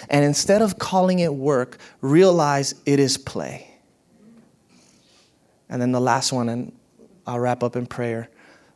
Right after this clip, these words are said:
by Don Miguel Ruiz. He wrote a book called The Four Agreements.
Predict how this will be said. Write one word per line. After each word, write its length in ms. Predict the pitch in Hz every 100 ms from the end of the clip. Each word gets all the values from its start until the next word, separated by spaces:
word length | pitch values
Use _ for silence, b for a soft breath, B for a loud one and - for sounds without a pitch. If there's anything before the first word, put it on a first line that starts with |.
| -
by 120 | 127
Don 360 | 120 139 147 151
Miguel 300 | 143 139 139
Ruiz. 460 | 139 139 139 135
He 100 | 151
wrote 180 | 160 208
a 40 |
book 240 | 160 170 170
called 180 | 170 151
The 60 |
Four 320 | 135 - 160
Agreements. 680 | 160 135 139 160 202 202 -